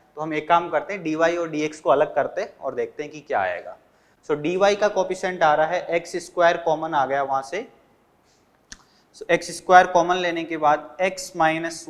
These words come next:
one into डी वाई और साथ में आएगा plus dx का जो coefficient है वो आपके सामने,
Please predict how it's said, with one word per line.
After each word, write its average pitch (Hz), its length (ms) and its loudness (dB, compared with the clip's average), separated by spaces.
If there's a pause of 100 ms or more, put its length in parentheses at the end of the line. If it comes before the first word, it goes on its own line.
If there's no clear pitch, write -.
one 170 320 2
into 147 340 -8
डी 139 180 -8
वाई 135 300 0 (880)
और 131 120 2
साथ 160 340 4
में 165 120 -2
आएगा 151 200 2
plus 180 380 4 (540)
dx 190 440 -4
का 208 140 0
जो 190 120 -2
coefficient 170 600 -2
है 170 60 -2
वो 160 140 -2
आपके 151 300 4
सामने, 147 440 -4